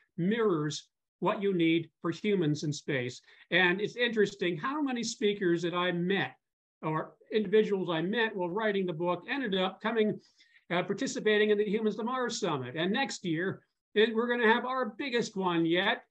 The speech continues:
in Washington, D C, at the National Academy of Sciences. It's already, it's coming together really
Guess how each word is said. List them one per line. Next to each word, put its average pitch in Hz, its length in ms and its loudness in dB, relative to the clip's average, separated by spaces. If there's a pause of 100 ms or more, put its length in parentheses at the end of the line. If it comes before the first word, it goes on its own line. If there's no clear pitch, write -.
(120)
in 247 180 0
Washington, 214 480 4
D 175 160 0
C, 208 240 -4
at 240 80 -2
the 247 60 -2
National 214 400 2
Academy 175 420 -2
of 165 80 0
Sciences. 202 840 -2 (340)
It's 180 160 0
already, 208 340 6
it's - 140 -2
coming 220 340 2
together 165 580 0
really 156 840 -2